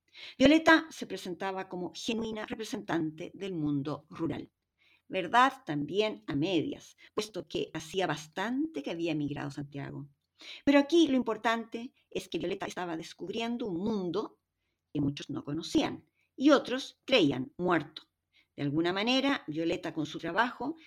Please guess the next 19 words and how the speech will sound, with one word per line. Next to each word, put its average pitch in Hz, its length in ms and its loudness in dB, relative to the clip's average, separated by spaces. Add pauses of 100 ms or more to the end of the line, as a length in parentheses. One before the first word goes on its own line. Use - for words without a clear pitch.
(180)
estaba 170 420 -6
colocando 170 580 0
al 151 120 0
mundo 165 420 -4
campesino, 170 760 2 (340)
a 143 100 -8
sus 294 360 0
costumbres, 175 920 -6 (180)
su - 160 -4
cultura, 190 500 0
su - 300 0
quehacer 185 560 -4 (260)
y 180 100 -6
su 247 220 -2
valía 185 560 0 (380)
en 165 380 0
un 180 420 0
protagonismo 226 1120 -2
inusual 262 760 0